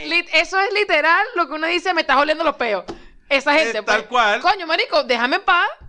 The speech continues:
Speaker 1: yo me voy para
Speaker 2: Pero a
Speaker 1: allá".
Speaker 2: veces tú no sabes quién es, sencillamente tú te alejas y de repente vienes de regreso y, y, y eres la única persona que viene de regreso a esa área y alguien va para allá y esa persona que va caminando hacia allá,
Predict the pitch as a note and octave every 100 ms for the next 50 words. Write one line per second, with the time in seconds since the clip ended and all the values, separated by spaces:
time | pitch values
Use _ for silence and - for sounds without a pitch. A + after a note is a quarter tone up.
0 | - A3 B3+ C#4+ E4+ F#4+ G#4 B3+ G#4 F#4+
1 | C#4+ C#4+ D4 D4+ D4+ D4 D4 C#4 D#4+ C4
2 | F#3+ G3+ A#3 B3 C4+ C4+ C#4+ C#4 B3+ B3+
3 | G#3 D3+ F3+ C4 - E4+ F4 A#3 G#3 G#3+
4 | G#3 G#3 A#3 A#3+ C#4 C4+ C4+ C4+ B3+ A3
5 | A#3+ F#3+ A#3 A3+ A3 A#3 A#3+ A3+ _ -
6 | - - A#3 C4 C4 A3+ G#3 A#3+ C4 C4+
7 | G#3+ G#3 G#3+ A3 G#3 F#3+ G3+ A3 F#3 F#3+
8 | G3+ F3+ F3+ G3+ F3+ A3 G3 F#3+ F3+ G3+
9 | G3+ G3+ G#3 E3 E3 F#3 - - G3+ G#3+
10 | C#4 B3 A3 A#3 B3+ G#3+ G#3+ A#3+ A3 G#3
11 | G#3+ A#3 G3+ F#3 E3+ D#3 G#3+ F#3